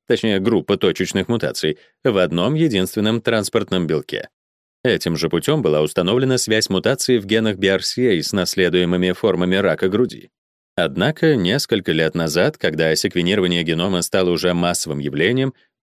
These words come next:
ученые решили проверить, а правда ли, что такие мутации встречаются только у пациентов.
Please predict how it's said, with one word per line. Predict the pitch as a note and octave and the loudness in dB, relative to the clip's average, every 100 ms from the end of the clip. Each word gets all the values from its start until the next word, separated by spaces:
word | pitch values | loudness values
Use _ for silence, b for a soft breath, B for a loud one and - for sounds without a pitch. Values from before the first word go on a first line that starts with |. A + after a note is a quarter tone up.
| - | -2
ученые | F#2+ - C3 E3+ E3+ | -2 0 2 2 2
решили | C3+ - D3 B2+ | 2 2 2 2
проверить, | A#2 G#2+ A#2+ - - - | 2 2 0 -2 -6 -4
а | A#2+ G#2+ | -2 0
правда | D3 D#3+ B2 F2+ | 2 2 2 0
ли, | D2+ | 0
что | - F#2+ | 0 0
такие | E2 F#2 | 0 0
мутации | E2+ G2 D#3 - D#3 | 0 0 0 0 0
встречаются | - B2 - D3 - C3 | 0 0 2 0 2 0
только | - C3 A#2+ B2 - | 2 0 2 2 2
у | C3+ | 0
пациентов. | B2 A#2 G#2+ E2+ A#1 - - - | 0 0 0 -2 -4 -12 -16 -20